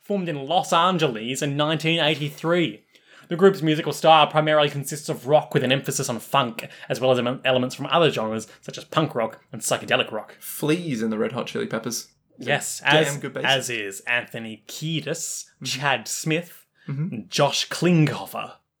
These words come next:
Speaker 2: I think the only one I don't know is Josh Klinghoffer, 'cause he must be the guitarist, surely.
Speaker 1: Fact check. Current guitarist for the rock band Red Hot Chili Peppers.
Speaker 2: There it is.
Speaker 1: With whom he has recorded two studio albums.
Speaker 2: Oh, there you go.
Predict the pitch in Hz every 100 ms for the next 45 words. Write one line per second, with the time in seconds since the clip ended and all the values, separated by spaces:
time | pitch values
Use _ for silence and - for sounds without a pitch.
0 | - 156 151 - _ 139 143 156 175 170
1 | 160 147 123 143 139 107 131 127 110 107
2 | 107 127 117 - 135 - - - - 143
3 | 120 113 107 110 - 131 143 139 135 117
4 | 113 113 156 - - - _ _ _ -
5 | - - _ _ - 135 143 _ 156 151
6 | 165 - - - _ _ - 254 165 160
7 | 151 185 208 139 - 147 131 160 - 147
8 | 139 147 110 110 151 165 156 170 - -
9 | 180 185 - 117 120 151 160 175 202 196
10 | 190 160 147 170 160 135 117 127 123 131
11 | 117 - - 185 170 - - 107 101 101
12 | 110 110 151 - - - 175 453 554 571
13 | 359 294 123 - _ 117 110 127 135 175